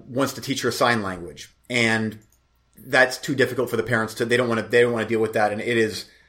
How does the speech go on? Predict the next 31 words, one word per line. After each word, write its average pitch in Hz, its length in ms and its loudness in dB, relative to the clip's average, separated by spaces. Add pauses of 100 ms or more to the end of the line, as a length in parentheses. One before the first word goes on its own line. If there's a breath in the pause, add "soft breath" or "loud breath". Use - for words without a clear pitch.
(280 soft breath)
it 151 160 4
is 127 340 0 (160)
so 147 400 2
heartbreaking. 120 760 0
And 107 240 -4
it, 120 300 -4
like, 127 180 0
I 175 80 4
wasn't 190 200 6
expecting, 131 400 -2
like, 107 180 -4
I, 98 120 -8 (120)
th-, 113 240 -14
these 120 160 -4
are 92 60 -8
shorts, 92 280 -6
I'm 120 100 0
gonna 107 120 -2
be 95 100 -8
fine. 95 300 -4
But 92 200 -8
that 139 160 2
one 143 120 0
there 143 260 6
at 120 120 0
the 117 140 2
end, 135 140 2
I'm 120 80 -2
like, 113 140 -2
"Oh, 175 340 8
hoo, 135 600 4